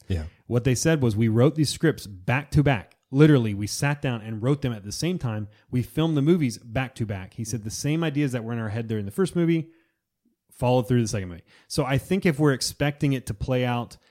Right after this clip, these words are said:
Speaker 2: you know, in the words of Luke Skywalker, "This is not gonna go the way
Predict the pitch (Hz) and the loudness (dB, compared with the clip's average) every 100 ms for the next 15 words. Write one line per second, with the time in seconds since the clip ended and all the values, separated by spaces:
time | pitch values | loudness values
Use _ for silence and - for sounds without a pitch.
0 | - 143 127 131 131 139 123 120 127 - | -4 -2 0 2 4 4 4 0 0 -2
1 | 123 120 117 131 127 _ _ - 104 104 | -2 -2 -2 -4 -6 _ _ -16 -10 -8
2 | 120 123 113 110 107 107 95 95 | -8 -6 -4 -2 0 -2 -4 -6